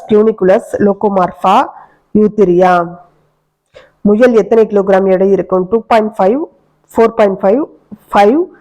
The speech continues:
சிக்ஸ் கிலோகிராம்ஸ். உடற்குழியை சுற்றி காணப்படும் குழி, விசரல் பெரிட்டோனியம், பெரைட்டல் பெரிட்டோனியம்,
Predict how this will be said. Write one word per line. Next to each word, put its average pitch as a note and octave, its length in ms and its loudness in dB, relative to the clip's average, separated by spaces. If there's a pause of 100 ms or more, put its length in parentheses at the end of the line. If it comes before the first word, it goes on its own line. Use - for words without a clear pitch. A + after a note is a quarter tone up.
(140)
சிக்ஸ் - 380 -6
கிலோகிராம்ஸ். F#3 680 -2 (680)
உடற்குழியை A3+ 440 0
சுற்றி G3+ 220 -4
காணப்படும் F#3+ 440 -2
குழி, A3+ 220 0
விசரல் A3+ 380 0
பெரிட்டோனியம், F#3+ 580 0
பெரைட்டல் G3+ 380 -2
பெரிட்டோனியம், F3+ 520 -2